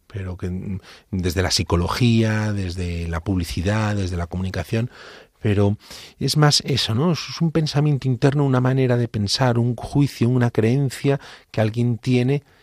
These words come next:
instalada, ¿no? Y que puede, eh, bueno, pues si yo lo presento en mis acciones de comunicación, o lo presento, o diseño un producto desde ese insight, y, y se lo hago percibir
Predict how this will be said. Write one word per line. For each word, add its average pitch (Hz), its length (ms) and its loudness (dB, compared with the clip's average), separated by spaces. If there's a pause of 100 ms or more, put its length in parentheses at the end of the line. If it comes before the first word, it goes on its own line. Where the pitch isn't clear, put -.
(180)
instalada, 131 960 2 (160)
¿no? 143 160 -2 (580)
Y 160 140 -12
que 117 160 -4
puede, 117 580 0 (200)
eh, 98 180 -6
bueno, 90 320 -4
pues - 200 -4
si 87 260 0
yo 110 160 0
lo 123 140 2
presento 127 580 0
en 92 160 -2
mis 87 200 -4
acciones 101 360 -4
de 101 100 -2
comunicación, 101 760 -4 (260)
o 104 100 2
lo 92 120 0
presento, 117 640 0 (200)
o 120 80 0
diseño 131 440 2
un 151 120 4
producto 113 440 0
desde 92 260 0
ese 110 180 0
insight, 110 460 0 (580)
y, 110 180 0
y 95 320 -4
se - 160 -2
lo 90 100 2
hago 98 360 0
percibir 110 640 2